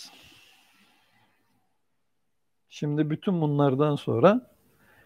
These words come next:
ceza davalarında hukukçular bilirler, en kuvvetli delil zanlının, sanığın suçu ikrar etmesidir.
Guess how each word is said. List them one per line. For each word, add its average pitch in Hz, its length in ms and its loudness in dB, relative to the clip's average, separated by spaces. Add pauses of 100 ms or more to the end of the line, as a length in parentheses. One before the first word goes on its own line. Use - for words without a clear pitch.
(680)
ceza 160 600 10
davalarında 131 840 6
hukukçular 143 760 2
bilirler, 120 640 4
en 220 200 8
kuvvetli 147 560 6
delil 160 320 6 (920)
zanlının, 180 680 8
sanığın 220 760 4
suçu - 360 2
ikrar 170 420 10
etmesidir. - 920 -10